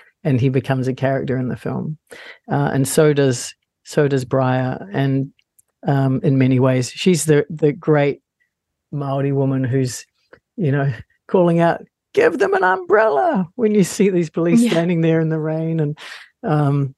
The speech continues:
Speaker 1: yeah, so many moments where she's there. And she, we also interviewed each and every one of those guys for the film.
Speaker 2: The other amazing, powerful, um, Maori woman was the ex-politician who featured a few times, like, and doing some commentary. And I just thought that was so powerful as well.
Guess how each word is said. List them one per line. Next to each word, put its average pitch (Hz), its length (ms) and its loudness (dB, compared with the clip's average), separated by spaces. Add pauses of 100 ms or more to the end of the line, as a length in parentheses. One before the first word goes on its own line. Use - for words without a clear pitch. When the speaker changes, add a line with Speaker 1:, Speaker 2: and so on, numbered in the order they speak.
Speaker 1:
yeah, 147 300 0
so 143 260 0
many 135 240 0
moments 131 440 -4
where 131 140 -2
she's 123 280 -4
there. 131 280 -2
And 123 240 -6
she, 131 280 -6
we 135 160 -2
also 131 280 -2
interviewed 131 640 -2 (140)
each 139 260 0
and 135 80 0
every 131 200 -2
one 135 200 -2
of 131 100 -4
those 123 240 -2
guys 120 380 -6
for 135 200 -2
the 127 80 -4
film. 117 360 -8 (600)
Speaker 2:
The 240 120 4
other 311 200 2
amazing, 208 560 0
powerful, 208 520 -2
um, 170 480 -4
Maori 220 360 2
woman 165 340 -2
was 180 180 -2
the 196 180 0
ex-politician 190 1040 -4 (380)
who 202 300 4
featured 226 420 -2
a 190 40 -4
few 240 200 0
times, 170 440 -4
like, 165 240 -4
and 175 180 -2
doing 185 220 0
some 185 120 -4
commentary. 180 600 -2
And 175 100 -2
I 175 100 -2
just 180 240 -6
thought 170 260 -2
that 175 200 -2
was 165 160 -8
so 160 160 -6
powerful 151 500 -10
as - 140 -12
well. 156 260 -8